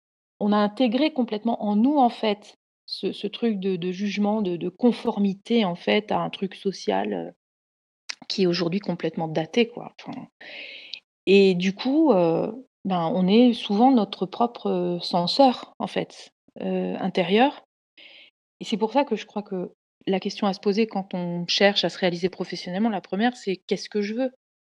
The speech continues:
Mais pas, heu, heu, c'est pas la, la question, c'est pas, heu, quel, sur, pour quel métier suis-je faite ? La, la question, c'est : « Qu'est-ce que je veux dans ma vie ? C'est quoi mon projet de vie ? » Parce que, heu, maintenant, si je sais quel est mon projet de vie,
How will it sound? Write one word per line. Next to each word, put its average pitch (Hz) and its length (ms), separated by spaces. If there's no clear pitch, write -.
Mais 190 140
pas, 196 320
heu, 156 240
heu, - 120
c'est - 180
pas 254 160
la, 208 100
la 165 120
question, 208 260
c'est 196 180
pas, 214 300
heu, - 40
quel, 180 280
sur, - 240
pour - 200
quel 196 180
métier 175 320
suis-je - 400
faite ? - 380
La, 170 220
la 175 100
question, 277 320
c'est : « 180 340
Qu'est-ce 254 200
que 233 100
je 208 120
veux 247 120
dans 202 120
ma 170 180
vie ? 160 180
C'est 165 160
quoi - 180
mon 220 140
projet 190 360
de 180 80
vie ? » 180 160
Parce - 240
que, - 240
heu, 135 240
maintenant, 208 420
si - 220
je 226 100
sais 240 300
quel 196 180
est 185 60
mon 180 120
projet 165 280
de - 60
vie, 269 220